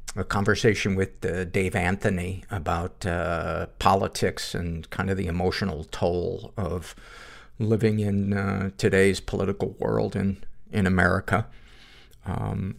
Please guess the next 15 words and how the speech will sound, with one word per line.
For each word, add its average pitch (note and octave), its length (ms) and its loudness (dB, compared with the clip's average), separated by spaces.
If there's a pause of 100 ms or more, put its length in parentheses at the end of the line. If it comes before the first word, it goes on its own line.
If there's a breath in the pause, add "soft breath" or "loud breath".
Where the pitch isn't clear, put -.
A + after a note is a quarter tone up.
(160)
you A2 160 2
can B2+ 320 2
also E3 460 6
support C#3 480 4
us, C3 360 2 (120)
uh, A2 140 4
non-financially A#2 1000 2 (160)
by F#2+ 240 2
going G2+ 540 2
to F#2+ 340 0 (880)
iTunes, F2+ 680 0 (180)
uh, E2+ 240 -4
or F2 160 0
Apple G2+ 260 2
Podcasts, - 760 2